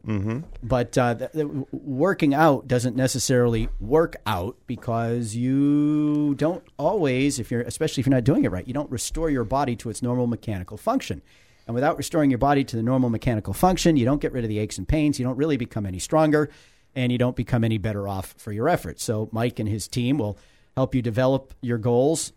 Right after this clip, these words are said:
Speaker 2: and they'll help you understand what you need to do to hit them, and they will be with you every step of the way, whether it's private lessons, semi-private lessons, or group, uh, lessons,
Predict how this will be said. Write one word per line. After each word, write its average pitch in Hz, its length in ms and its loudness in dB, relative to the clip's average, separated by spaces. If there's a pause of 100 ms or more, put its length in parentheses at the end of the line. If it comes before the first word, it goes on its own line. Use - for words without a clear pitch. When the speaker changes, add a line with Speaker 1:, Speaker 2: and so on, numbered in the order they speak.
(140)
Speaker 2:
and 120 340 -2
they'll 120 220 0
help 120 280 0
you 123 160 4
understand 120 500 0
what 107 160 -4
you 120 60 -4
need 113 200 -4
to 113 60 -12
do 110 140 -6
to 104 80 -4
hit 143 200 -2
them, 139 140 4
and 117 120 0
they 113 80 0
will 110 140 0
be 117 120 -2
with 127 220 0
you 113 180 -2
every 175 300 4
step - 280 0
of 127 60 -4
the 120 80 2
way, 147 220 4
whether 113 280 0
it's 92 140 -8
private 160 340 2
lessons, 139 400 0
semi-private 139 560 2
lessons, 120 400 -4
or 113 220 -2
group, 151 440 2
uh, 120 200 0
lessons, 120 500 -4